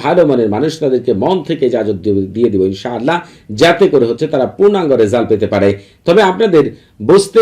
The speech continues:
কোনো প্রকার সমস্যা হলে, কোনো কিছু জানার থাকলে, কোনো কিছু বোঝার থাকলে, প্রতি শুক্রবার এবং শনিবার সকাল নয়টা থেকে রাত এগারোটা পর্যন্ত এই নাম্বারে কথা বলতে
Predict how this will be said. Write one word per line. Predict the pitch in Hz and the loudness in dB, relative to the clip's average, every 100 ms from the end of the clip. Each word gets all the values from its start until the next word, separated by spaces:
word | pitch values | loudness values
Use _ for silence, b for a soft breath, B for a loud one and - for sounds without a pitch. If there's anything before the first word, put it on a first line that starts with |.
| 202 | 4
কোনো | 175 143 | 0 0
প্রকার | 131 135 - | -2 -4 -4
সমস্যা | 139 123 - 113 | -4 -4 -6 -4
হলে, | 147 190 185 | 0 0 -2
কোনো | 151 135 | -2 -4
কিছু | 135 113 | -6 -4
জানার | 117 113 104 156 | -2 -2 -6 -8
থাকলে, | 165 127 104 B B 170 | -2 0 -2 B B 0
কোনো | 196 | 2
কিছু | 190 175 139 | 2 0 2
বোঝার | 208 208 143 | 2 2 -2
থাকলে, | 143 135 127 120 | -6 0 0 2
প্রতি | 175 202 208 - | 0 2 -2 -4
শুক্রবার | 156 147 131 120 | -4 -2 0 -2
এবং | 113 101 | -2 -6
শনিবার | 170 185 139 107 95 b b - 202 | 0 0 0 -2 -4 b b -6 -2
সকাল | 202 202 190 120 | 0 0 0 0
নয়টা | 151 180 151 | 0 -2 -2
থেকে | 147 143 | -2 -2
রাত | 131 - | -2 -2
এগারোটা | 127 127 123 131 | -2 -2 -2 -4
পর্যন্ত | 131 120 117 101 123 120 131 | -4 -2 -4 -2 -2 0 -2
এই | 170 160 | 0 -2
নাম্বারে | 135 123 117 | -4 -4 -4
কথা | 135 143 117 | -6 -4 -4
বলতে | 104 | -4